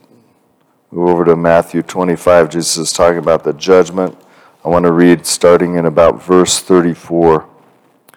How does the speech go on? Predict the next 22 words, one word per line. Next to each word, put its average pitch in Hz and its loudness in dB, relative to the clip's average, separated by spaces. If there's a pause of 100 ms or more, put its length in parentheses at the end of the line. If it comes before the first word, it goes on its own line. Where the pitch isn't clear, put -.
(360)
Matthew 87 -4
twenty-five, 87 2 (1000)
verse 85 -2 (1160)
thirty-four. 82 -2 (960)
"Then 123 4
the 110 2
king 170 0
will 131 4
say 123 4
to 110 4
those 113 4
on 95 2
his 87 -2
right, 92 2
'Come, 110 0
you 92 0
who 95 -4
are 87 4
blessed 87 2
by 80 2
my 80 -4
Father, 71 0